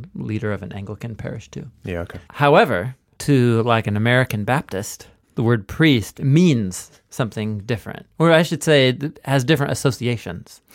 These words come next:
Speaker 1: So for somebody who grew up Catholic or Anglican and had a great experience in those traditions, pr-, the priest refers to this revered figure,
Speaker 2: Mm-hmm.
Speaker 1: a very special,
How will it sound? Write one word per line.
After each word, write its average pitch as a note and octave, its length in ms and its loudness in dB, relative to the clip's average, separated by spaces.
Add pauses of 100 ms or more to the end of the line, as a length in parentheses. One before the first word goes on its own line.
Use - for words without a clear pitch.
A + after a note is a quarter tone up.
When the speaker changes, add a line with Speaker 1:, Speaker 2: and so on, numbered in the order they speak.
(140)
Speaker 1:
So E3+ 180 4
for D3+ 120 -2
somebody F3 260 4
who D3+ 60 4
grew D3+ 120 6
up D3 100 2
Catholic D3 560 0 (240)
or A#2 120 0
Anglican C3+ 640 -2
and A2 100 -4
had A#2+ 140 0
a A#2+ 40 -2
great A2+ 320 -2
experience A#2 720 -6 (100)
in A2+ 100 -4
those A2 180 -6
traditions, G#2+ 840 -10 (100)
pr-, - 100 -10 (100)
the C3+ 60 -12
priest C#3+ 360 -2
refers A#2 440 -4
to A2+ 320 -8
this - 400 -12 (340)
revered A2+ 720 -2 (140)
figure, D#3 480 -6 (120)
Speaker 2:
Mm-hmm. F#2 320 -8 (340)
Speaker 1:
a - 40 -12
very A#2+ 160 2
special, B2+ 580 -6